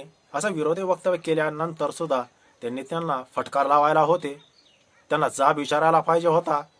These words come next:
त्याचा निषेध करायला पाहिजे होता. यातील संजय सिरसाट यांनी काही एक केलं नाही, कारण त्यांना डबल ढोलकी वाजवायची आहे. मग ते कालीचरण महाराजांच्या आडवून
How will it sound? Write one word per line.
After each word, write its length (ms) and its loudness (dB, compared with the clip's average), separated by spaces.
त्याचा 200 -2
निषेध 340 -4
करायला 340 2
पाहिजे 260 2
होता. 300 2
यातील 400 -4
संजय 400 -4
सिरसाट 420 -4
यांनी 260 -6
काही 280 2
एक 160 -6
केलं 220 8
नाही, 160 2
कारण 280 4
त्यांना 320 0
डबल 520 2
ढोलकी 600 -6
वाजवायची 500 0
आहे. 140 -14
मग 60 -10
ते 60 -6
कालीचरण 440 -2
महाराजांच्या 720 2
आडवून 340 6